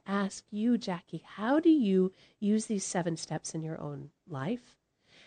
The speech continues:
How do you live into these? Because you do so many things. How do you put this to work for you so that you are powerful and flexible and able to manifest?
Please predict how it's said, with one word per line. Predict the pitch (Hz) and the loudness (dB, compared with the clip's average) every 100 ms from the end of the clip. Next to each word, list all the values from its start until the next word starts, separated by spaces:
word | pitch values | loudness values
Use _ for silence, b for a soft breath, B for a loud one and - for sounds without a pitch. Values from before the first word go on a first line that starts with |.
| _ | _
How | - 233 285 | -2 6 10
do | 320 | 10
you | 269 233 233 | 8 6 4
live | 233 214 190 | 6 6 6
into | 185 175 175 - 170 | 4 2 0 -2 -4
these? | 170 170 175 - | -2 0 0 0
Because | 185 - 190 196 | -6 -4 -4 0
you | 202 196 - - _ | 0 0 -4 -20 _
do | 226 269 | 2 6
so | 294 - 254 | 6 4 4
many | 208 185 | 4 2
things. | - 147 143 175 - _ _ _ | -2 -6 -4 -6 -8 _ _ _
How | _ - 247 | _ 0 4
do | 302 | 8
you | 311 254 | 10 8
put | 247 - 254 240 | 4 0 0 0
this | 208 190 - | 0 -4 -8
to | - | -2
work | 190 180 - | 2 2 0
for | - | -2
you | 190 208 214 | 0 2 0
so | - | 0
that | 185 180 | -2 -2
you | 180 180 | -2 -2
are | 180 220 233 233 _ _ _ _ | 0 0 0 -2 _ _ _ _
powerful | - 180 180 160 - 175 | -6 2 4 2 2 2
and | 160 | 2
flexible | - 190 175 - 170 160 156 | 0 -2 -2 -2 -4 -2 -2
and | 151 160 160 | -2 -2 0
able | 160 160 | 0 0
to | 156 - | -2 -6
manifest? | 147 139 139 - - - | -6 -6 -10 -12 -16 -16